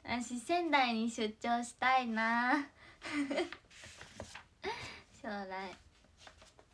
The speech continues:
<laughs> 牛タン食べたいだっけ。<laughs> おちゃん、エヌジーのお仕事。エヌジ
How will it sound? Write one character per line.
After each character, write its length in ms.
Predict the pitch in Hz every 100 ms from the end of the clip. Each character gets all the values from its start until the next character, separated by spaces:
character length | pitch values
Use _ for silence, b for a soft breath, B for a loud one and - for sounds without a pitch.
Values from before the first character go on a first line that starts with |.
| _ _ _ _ - - - - - 233
<laughs> 340 | 254 269 226
牛 160 | 208 208
タ 160 | 214 220
ン 40 |
食 140 | 220
べ 100 | 220
た 160 | 214 240
い 100 | 214
だ 80 | -
っ 20 | -
け。 140 | - -
<laughs> 1500 | 233 - _ _ _ _ - 285 - - - _ - _ -
お 80 | 277
ち 80 | 269
ゃ 60 | 220
ん、 60 |
エ 60 | 220
ヌ 160 | 220
ジ 120 | 220 226
ー 40 |
の 100 | 185
お 60 | 190
仕 100 | -
事。 200 | - -
エ 120 | 208
ヌ 180 | 262
ジ 80 | 381